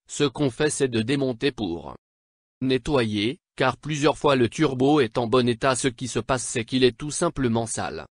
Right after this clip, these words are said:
Et si vous pensez que le turbo souffle beaucoup,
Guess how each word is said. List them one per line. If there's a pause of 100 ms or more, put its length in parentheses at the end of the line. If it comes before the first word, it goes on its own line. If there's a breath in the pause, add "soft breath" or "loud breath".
(560)
Et
si
vous
pensez
que
le
turbo
souffle
beaucoup,